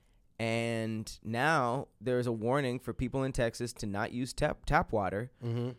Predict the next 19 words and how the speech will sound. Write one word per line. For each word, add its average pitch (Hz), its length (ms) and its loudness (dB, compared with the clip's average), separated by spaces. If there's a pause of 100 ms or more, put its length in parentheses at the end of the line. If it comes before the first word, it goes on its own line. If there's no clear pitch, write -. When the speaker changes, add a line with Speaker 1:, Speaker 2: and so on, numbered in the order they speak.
Speaker 1:
Uh, 110 460 2 (140)
because, 131 500 0
yeah, 175 220 2
this 147 160 -2
poor - 260 -2
little, 180 300 -2 (320)
poor 185 180 2
little 185 220 0
boy 180 360 4
contracted 156 540 -2
a 131 120 -4
brain-eating 139 880 0
amoeba, 113 760 0
amoeba 120 500 2 (400)
and 127 340 2
died 123 400 6
earlier 117 440 2
this 110 260 -4
month. 73 420 -10